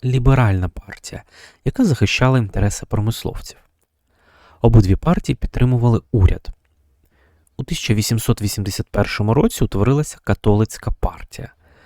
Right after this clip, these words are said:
Вона виступала на захист католицького населення Німеччини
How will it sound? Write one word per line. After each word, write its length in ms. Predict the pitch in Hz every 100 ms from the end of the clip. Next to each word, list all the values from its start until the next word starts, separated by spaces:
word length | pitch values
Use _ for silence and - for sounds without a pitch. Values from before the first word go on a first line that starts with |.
| _ _ _
Вона 140 | 220 220
виступала 520 | 120 - - 123 117
на 160 | 104
захист 500 | 95 107 107 - 131
католицького 600 | - 107 101 95 - -
населення 500 | 95 92 - 98 95
Німеччини 640 | 95 92 87 87 - - 202